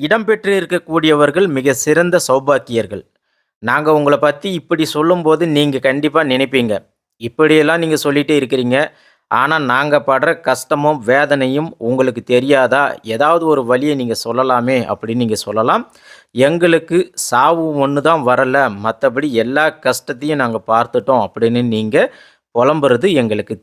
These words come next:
தெரியுதுங்க. அதாவது இந்த குரோதி வருஷம் தமிழ்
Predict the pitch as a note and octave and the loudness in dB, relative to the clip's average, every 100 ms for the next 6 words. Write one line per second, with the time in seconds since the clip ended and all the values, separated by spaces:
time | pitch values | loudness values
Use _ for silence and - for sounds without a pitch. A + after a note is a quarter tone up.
0 | G#2+ A2 A#2+ A2 A2 A3+ - _ - C3 | -4 -2 0 0 0 -2 -4 _ -2 2
1 | F#3+ F#3+ G3 A#3 - _ _ D3 D#3+ D3+ | 2 2 -2 -4 -10 _ _ -4 -4 0
2 | C3+ - C#3+ F3 G#3 A3 G#3 E3 D3+ F3 | -2 0 2 4 4 2 2 2 2 -2
3 | F3+ - C#3 E3+ | -4 0 0 2